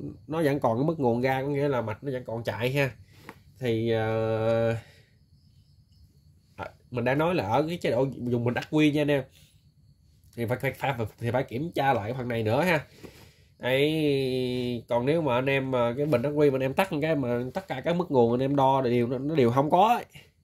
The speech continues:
thì là tốt ha. Tại vì bình ắc quy luôn luôn lúc nào cũng cắm trực tiếp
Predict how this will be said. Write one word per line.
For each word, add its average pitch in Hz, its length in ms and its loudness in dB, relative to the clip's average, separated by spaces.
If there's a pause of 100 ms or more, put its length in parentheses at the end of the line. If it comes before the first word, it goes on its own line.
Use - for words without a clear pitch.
(1080)
thì 131 140 2
là 117 100 4
tốt 170 320 2
ha. 147 120 -2 (100)
Tại 131 120 -2
vì 143 100 4
bình 123 140 0
ắc 165 140 -8
quy 147 180 2
luôn 151 160 4
luôn 147 160 4
lúc 165 120 -2
nào 131 160 -2
cũng 151 140 -8
cắm 160 200 -4
trực - 140 -8
tiếp 185 200 0